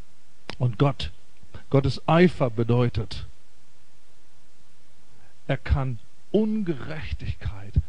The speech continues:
nicht ertragen. Das ist der Eifer Gottes.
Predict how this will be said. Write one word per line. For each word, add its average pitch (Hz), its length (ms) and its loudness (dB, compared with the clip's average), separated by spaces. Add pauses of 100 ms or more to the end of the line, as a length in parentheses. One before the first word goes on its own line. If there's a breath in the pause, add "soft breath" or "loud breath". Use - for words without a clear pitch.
(120)
nicht 151 680 2 (220)
ertragen. - 1160 2 (1400)
Das 127 160 6
ist 143 160 -2
der - 180 8
Eifer 160 340 4
Gottes. - 440 -2